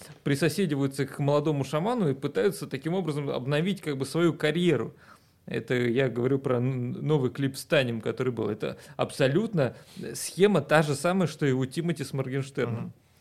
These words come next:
Speaker 1: Просто п-, п-, прижаться к новому и как-то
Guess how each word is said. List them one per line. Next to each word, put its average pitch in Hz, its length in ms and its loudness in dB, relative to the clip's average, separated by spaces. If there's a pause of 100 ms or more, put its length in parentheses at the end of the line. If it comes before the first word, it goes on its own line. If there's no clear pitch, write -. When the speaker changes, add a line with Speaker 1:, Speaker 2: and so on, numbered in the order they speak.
(500)
Speaker 1:
Просто 131 280 -2
п-, 151 300 -8 (440)
п-, 156 140 -2
прижаться 156 520 2
к 143 100 -8
новому 185 440 4
и 117 60 0
как-то 156 420 -2